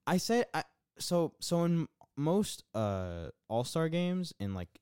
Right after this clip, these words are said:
American sports, it happens, like, middle of the season.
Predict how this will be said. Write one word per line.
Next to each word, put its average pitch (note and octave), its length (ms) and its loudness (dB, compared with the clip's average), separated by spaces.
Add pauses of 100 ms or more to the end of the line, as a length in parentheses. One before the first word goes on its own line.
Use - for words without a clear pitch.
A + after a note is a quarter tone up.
American G#2+ 380 -4
sports, D#3+ 360 -2
it A#2 80 -2
happens, B2 380 -2
like, A#2 140 -2
middle G2+ 340 -4
of G#2 80 -4
the A2 100 -6
season. D3 520 -4